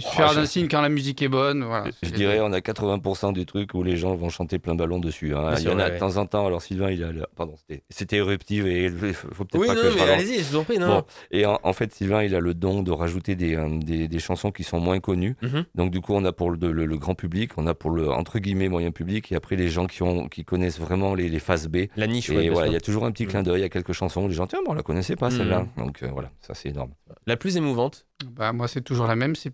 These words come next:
Speaker 2: Puisque tu pars.
Speaker 3: Mhm.
Speaker 2: Mm.
Speaker 3: Ouais, qui, qui marche toujours, euh.
Speaker 1: Ah bah, pareil.
Speaker 3: Ouais, pareil, hein.
Speaker 1: Ah oui, derrière, c'est,
Speaker 2: Difficile
Speaker 3: c'est
Speaker 2: de
Speaker 3: ça.
Speaker 2: garder son, voilà, de,
Speaker 3: Ouais.
Speaker 2: de pas être ému et de pas être ému avec les gens qui, qui eux aussi, euh, sont très émus à chaque
Speaker 3: Mm.
Speaker 2: fois.
Speaker 3: Votre meilleur moment de concert ?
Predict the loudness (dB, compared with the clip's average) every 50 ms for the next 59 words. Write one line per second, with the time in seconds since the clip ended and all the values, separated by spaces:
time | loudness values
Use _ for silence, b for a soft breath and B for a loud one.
0 | -12 -12 -8 -6 -6 -4 -4 -6 -2 0 0 0 0 -2 -4 -6 -4 -2 -2 -4
1 | -4 _ _ _ _ -10 -10 -8 -6 -2 -2 -2 -2 -2 -6 _ _ _ _ _
2 | -4 -4 -4 -4 -2 -2 -2 -2 -2 -4 -6 -4 -2 0 0 0 0 0 -2 -4
3 | -6 -6 -6 -4 -2 -2 -2 -4 -6 -6 -6 -8 -8 -10 -14 -12 -6 -2 -2 -2
4 | -2 -2 -2 -2 -2 -4 -4 -8 -10 -12 -8 -6 -6 -4 -2 -2 -2 -2 -4 -4
5 | -4 -4 -2 -2 -2 -4 -2 -2 -2 0 2 2 2 4 4 4 2 2 2 0
6 | 0 0 0 -2 -2 -2 -2 -4 -4 -2 -2 -2 -4 -4 -4 -4 0 0 0 0
7 | 0 -2 -4 -4 -2 -2 -4 -4 -4 -6 -6 -4 0 2 2 2 2 2 -2 -4
8 | -4 -2 0 0 2 2 2 2 2 2 2 2 2 2 0 0 -2 -2 -2 -4
9 | -4 -6 -8 -12 -10 -8 -8 -6 -2 0 0 0 0 -2 -6 -4 -2 0 0 0
10 | 0 -2 -2 -4 -4 -4 -2 -2 -2 -4 -4 -6 -10 -14 -14 -14 -16 -20 _ _
11 | _ _ _ _ _ _ _ -4 -2 0 2 2 0 -2 -2 -2 0 0 2 2
12 | 2 2 0 -2 -4 -8 -12 -12 -12 -12 -10 -6 -4 -4 -2 -2 -2 -2 -2 -2
13 | -4 -8 -10 -14 -16 -16 -16 -18 _ _ _ _ b b b b b b -4 -4
14 | -2 0 0 2 2 2 2 2 2 2 2 2 2 2 2 2 2 2 0 0
15 | 0 -2 -2 0 0 -2 -2 -4 -6 -16